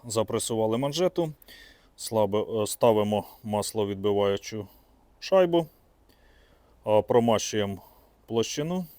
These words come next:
одягаємо підшипник двісті шістнадцятий, е, поглядом його напресовуємо і ставимо стопорне кільце.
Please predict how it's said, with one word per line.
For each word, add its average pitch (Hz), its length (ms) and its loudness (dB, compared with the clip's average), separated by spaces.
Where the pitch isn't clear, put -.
одягаємо 117 720 4
підшипник 175 760 -4
двісті 151 400 -2
шістнадцятий, 143 840 -2
е, 107 160 6
поглядом 113 540 4
його 110 220 2
напресовуємо 175 920 2
і 185 160 2
ставимо 120 600 4
стопорне 107 520 0
кільце. - 400 -8